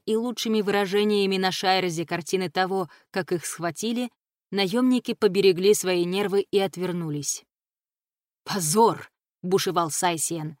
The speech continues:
И это лучшие воины трёх миров! Пьяные вдрызг! Алкоголики!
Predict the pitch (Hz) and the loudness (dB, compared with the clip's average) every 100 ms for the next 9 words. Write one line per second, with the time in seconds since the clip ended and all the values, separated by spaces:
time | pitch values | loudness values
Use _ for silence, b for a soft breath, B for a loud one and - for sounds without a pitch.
0 | _ _ _ - 202 196 180 202 214 240 | _ _ _ -6 -2 0 2 4 4 4
1 | - 233 226 208 233 233 226 226 226 240 | 0 4 4 6 4 4 2 2 0 0
2 | 247 269 175 - - _ _ - 151 202 | 0 2 0 -4 -20 _ _ -8 -4 2
3 | 220 247 254 233 277 214 151 - - _ | 4 4 2 2 0 0 -2 -8 -16 _
4 | _ 220 185 214 190 196 175 165 - 165 | _ -4 0 0 4 4 4 0 -4 -8